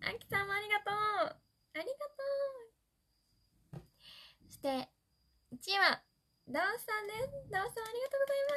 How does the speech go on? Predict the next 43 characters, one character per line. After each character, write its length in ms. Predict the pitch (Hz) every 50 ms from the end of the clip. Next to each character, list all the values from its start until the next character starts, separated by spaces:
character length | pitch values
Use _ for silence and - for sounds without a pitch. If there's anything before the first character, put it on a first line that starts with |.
| 571 587 571
す。 80 | - - _ - - - _ - - _ _ _ _ _
あ 40 | 381
り 100 | 415 494
が 140 | 571 587 605
と 140 | 587 - 571 605 622 622 605 539 - - _ - - - - - - - - - - - - _ _ _ _ - - - _ _ _ _ _ _ _ _ _ _ -
う。 0 |
ラ 80 | 254
ブ。 180 | 240 - - - _ - - - - - _ _ _ _ _ _ _ - - - - - - - - - _ _ - - _ _ _ _ _ _ _ _ _ _ _ _ _ - 240 226 226
ラ 80 | 233 220
ブ。 180 | 220 240 247 - _ _ _ _ _ _ _ _ _ _ _ _ _ _ _ _ _ _ _ _ _ _ _ -
十 160 | - - 277
七 260 | 277 277 285 294 294
位 80 | 277 247
か 140 | - 208 196
ら 80 | 196
嬉 180 | 196 196 208 202
し 80 | - -
い 20 |
ね。 200 | 202 190 190 185 _ _ _ _ _ _ _ _ -
も 80 | 233 220
ち 160 | - - 202
も 140 | 202 202 202
ち。 220 | 202 - - 190
う 280 | 180 180 180 180 190 196 _ _ _ _ _ _ _ _ _ _ _ _ _ _ _ _ _ _ _ _ _ _ _ _ _ _ -
ち 120 | - - 226
最 160 | - 226 220
近 160 | - 220 214
十、 180 | 202 220 220 220 214 214 - _ _ _ _
ち 60 | - 240
ょ 20 |
っ 20 |
と 80 | - 196
十 160 | 190 - 202 202
七 280 | 202 202 196 202 202
期 140 | 196 - 208
推 120 | - 202
し 160 | 190 - - 185
で 140 | 185 170 -
行 100 | 185 -
っ 40 | -
て 100 | - 180
ま 140 | 180 156
す。 200 | - - - -